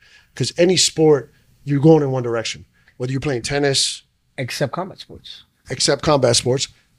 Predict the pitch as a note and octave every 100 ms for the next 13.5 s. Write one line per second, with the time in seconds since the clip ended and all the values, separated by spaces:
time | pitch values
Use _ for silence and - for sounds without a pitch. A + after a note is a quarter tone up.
0 | _ _ _ _ - D#3+ G3+ F#3 D#3 -
1 | A#2 - C4 D#3 F3 E3+ F3+ F#3 D#3+ E3
2 | D#3 D3+ E3 F#3 E3 D#3+ D#3+ D3+ D3 D3
3 | C3+ C#3 C3 D#3+ D#3+ D3+ F3 D#3 D3+ D#3+
4 | F3 F3 F#3 E3+ D#3 D3 C#3 C#3+ C3 E3+
5 | F#3 F3 D#3+ F3+ G3 F3 D#3 D#3 E3 D#3
6 | D3+ D#3 D3+ C#3 C3+ D3 D3 C3+ C3+ B2+
7 | B2 B2+ B2+ - - - - D3+ D3+ -
8 | C#3 G#2+ - - _ - D#3 D3 B2 C3+
9 | A2 A2 G#2 - D3+ C3 B2+ A2+ - G#2
10 | G#2 _ _ _ B2 A#2+ A2+ - - D#3+
11 | E3 C#3 C3 C3 C3+ - G#2+ G2+ _ _
12 | _ - F3 F3+ C#3 - _ D#3 F3 E3+
13 | D3+ - E3 C3+